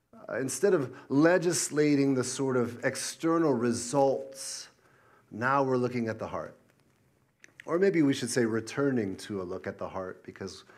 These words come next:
really at the beginning of the ten sayings, we saw something pretty similar. What we're being re-, uh, invited into here is self-reflection.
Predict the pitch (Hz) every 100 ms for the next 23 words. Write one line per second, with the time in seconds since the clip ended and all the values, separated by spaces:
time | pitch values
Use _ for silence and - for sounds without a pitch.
0 | - - - 151 120 107 110 120 127 120
1 | 104 104 - 110 110 117 113 107 110 -
2 | 110 104 113 110 101 107 90 - 110 101
3 | 85 82 - - - - - 143 180 170
4 | 139 160 156 143 131 127 131 120 123 131
5 | 123 139 135 120 131 135 123 113 117 110
6 | 107 101 104 - 117 107 104 92 - 85
7 | 85 - 90 92